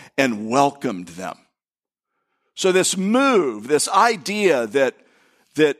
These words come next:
uh, Christianity is, is wedded with the idea of compassion and kindness is a powerful thing. There's a,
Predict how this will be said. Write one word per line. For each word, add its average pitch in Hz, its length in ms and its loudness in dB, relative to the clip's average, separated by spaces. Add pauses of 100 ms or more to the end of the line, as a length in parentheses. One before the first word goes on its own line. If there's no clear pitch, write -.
uh, 120 340 2 (120)
Christianity 175 1000 -2
is, 127 360 0
is 131 220 -2
wedded 147 760 0
with 127 520 -4
the 127 260 4
idea 151 380 2
of - 100 -4
compassion 120 1000 -2 (880)
and 113 220 -2
kindness 127 640 -2
is 110 120 -4
a 107 60 -4
powerful 117 560 0
thing. 98 300 -4
There's 151 260 0
a, 156 80 0